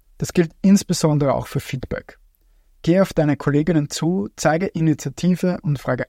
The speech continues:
aktiv nach einer Bewertung deiner Arbeit. Das kann sowohl im kleinen als auch im großen Rahmen erfolgen. Hast du mit deinem Kollegen einen Kundentermin, dann frage anschließend, was er von deiner Präsentation gehalten hat,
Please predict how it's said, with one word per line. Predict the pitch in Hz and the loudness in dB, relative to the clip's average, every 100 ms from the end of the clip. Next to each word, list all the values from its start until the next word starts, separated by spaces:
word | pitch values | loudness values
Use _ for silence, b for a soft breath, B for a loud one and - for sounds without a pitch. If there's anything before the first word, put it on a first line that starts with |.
| - | -6
aktiv | 156 - - 143 139 - | -6 -6 -4 -2 -2 -6
nach | 165 127 | -6 -2
einer | 131 113 | -4 -2
Bewertung | 117 113 120 - 131 | -2 0 0 2 -2
deiner | 117 113 107 - | 0 -2 -4 -6
Arbeit. | - - - - _ _ _ _ _ - | -8 -10 -16 -20 _ _ _ _ _ -6
Das | - | -2
kann | 175 190 | 0 2
sowohl | 170 135 143 165 180 - _ | 0 -2 0 0 -2 -4 _
im | 139 131 - | -4 -4 -4
kleinen | - - 170 196 202 208 _ _ - | -4 -2 0 2 2 0 _ _ -10
als | - 208 170 | -4 -2 0
auch | 156 | 0
im | 160 151 | 0 -2
großen | 143 151 - | -2 -2 -2
Rahmen | 139 - - 120 | -2 -4 -4 -4
erfolgen. | 110 - - - _ _ _ _ _ _ - | -6 -10 -14 -18 _ _ _ _ _ _ -8
Hast | 139 175 | -2 2
du | |
mit | 170 160 | 2 2
deinem | 156 | 0
Kollegen | - 156 151 208 170 147 151 | 0 0 2 2 2 0 -2
einen | - 139 - | -2 -4 -2
Kundentermin, | 226 214 143 127 127 190 - _ _ | -2 0 -2 -2 0 -2 -4 _ _
dann | - 139 | -8 -6
frage | - 156 190 - | -2 0 0 -2
anschließend, | 170 196 - 151 151 - 160 165 | 0 0 0 -2 -2 -2 -2 -2
was | - 156 | -6 -4
er | 180 | -2
von | - 151 | 0 0
deiner | 135 135 | 0 -4
Präsentation | - 131 131 120 - 139 143 151 | -4 -4 -4 -6 -6 -4 -2 -2
gehalten | 131 - 120 - 120 | -4 -4 -8 -8 -10
hat, | 113 - | -12 -16